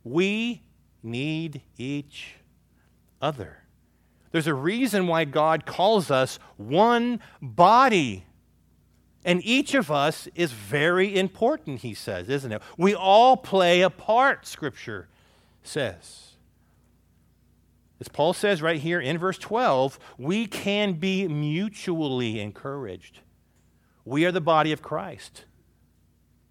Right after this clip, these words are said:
Once again, don't forget, we need each other. That's why these people who think they can live their life on Zoom,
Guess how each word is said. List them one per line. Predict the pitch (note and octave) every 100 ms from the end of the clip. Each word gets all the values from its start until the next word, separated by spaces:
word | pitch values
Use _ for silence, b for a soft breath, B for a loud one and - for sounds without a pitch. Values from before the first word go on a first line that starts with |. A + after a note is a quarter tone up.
| _ _ _ _ -
Once | G#2+
again, | B2+ E3+ C#3+ G2+
don't | A#2+ -
forget, | E3+ D3+ F3 A#2
we | B2
need | A#2+ B2 D#3 F3 F3
each | F3 -
other. | D#3+ C#3+ F#2+ - _ _ _ _ _ _ _ _ _ -
That's | C3 -
why | D3 D3+
these | C3 -
people | D#3 D3 D3+ B2+
who | C3
think | - D3 C#3+
they | C#3
can | B2+ A#2
live | B2+ C#3
their | C3
life | B2 B2+ C#3 -
on | A#2 G#2+
Zoom, | F#2+ A2+ C3+ D#3+ F3